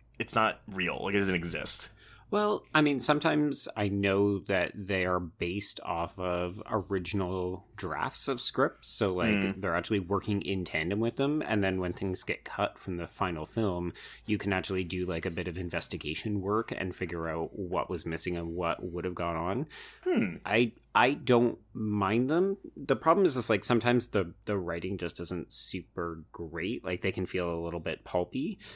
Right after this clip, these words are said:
Speaker 2: But I think for folks who are looking to get, like, further details or, like, a, I don't know, spend more time in the world of the film, it's a nice alternative.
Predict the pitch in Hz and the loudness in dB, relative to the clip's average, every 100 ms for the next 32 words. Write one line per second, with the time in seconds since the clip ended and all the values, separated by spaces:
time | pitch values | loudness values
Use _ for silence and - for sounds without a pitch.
0 | - - 113 117 127 160 151 135 117 - | -18 0 4 6 6 6 6 6 6 6
1 | 110 104 101 - 117 110 110 104 101 92 | 6 6 4 4 6 6 6 4 4 0
2 | - 107 98 92 82 98 92 - - - | -2 0 2 0 0 4 4 2 -8 -10
3 | 85 92 - - 110 98 104 98 92 - | -8 -6 -6 2 2 4 0 -2 -8 -4
4 | 76 62 - - 107 98 85 85 85 85 | -4 -4 -2 -2 -2 -2 -4 -2 0 0
5 | 82 85 - - - - - 104 85 78 | -2 -8 -12 -16 -18 -18 -12 -10 -8 -6
6 | - - 107 104 98 92 95 87 85 87 | -4 2 4 4 2 2 0 0 -2 -4
7 | 87 85 82 87 80 - 87 110 139 151 | -4 -2 -2 -4 -6 -4 0 0 0 0
8 | 107 - 92 92 92 87 - - 87 - | 0 2 2 2 0 0 -2 -6 -6 -8
9 | 80 - - - | -8 -10 -10 -12